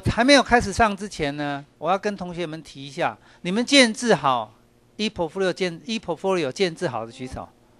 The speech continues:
应该每一个人都有吧？你们的，你们的那个学-，学习网页啊，学习历程网页有没有建置好？没有建置的举手，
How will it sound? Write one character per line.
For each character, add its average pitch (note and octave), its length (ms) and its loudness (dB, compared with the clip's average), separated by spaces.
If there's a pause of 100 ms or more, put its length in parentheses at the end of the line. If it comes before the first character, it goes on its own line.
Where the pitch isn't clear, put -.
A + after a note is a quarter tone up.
(220)
应 G#3 120 -4
该 A3+ 120 8
每 D#3 140 2
一 E3 40 0
个 F#3 60 0
人 F3+ 100 0
都 F3 140 2
有 B2+ 160 0
吧？ G2+ 220 -10 (680)
你 D#3 100 -4
们 F3+ 100 -4
的， G3+ 340 0
你 D#3+ 100 -8
们 F#3+ 140 -4
的 F#3+ 120 2
那 F#3+ 100 -4
个 E3+ 280 0
学-， - 200 -14 (420)
学 G3 200 2
习 F#3+ 160 -4
网 D3 220 0
页 E3+ 200 0
啊， B2+ 200 -6 (380)
学 G#3 160 4
习 G3 160 -4
历 G3+ 160 -2
程 D#3+ 220 -4
网 D3 180 -4
页 D#3 160 -2
有 C#3 60 -8
没 C#3 60 -8
有 D#3+ 40 -6
建 F3 180 -4
置 D#3+ 140 -6
好？ A2 260 -6
没 F#3+ 140 -2
有 F#3+ 100 2
建 F#3 200 -4
置 F3+ 100 -8
的 D3 100 -4
举 B2+ 180 -8
手， G#2+ 160 -12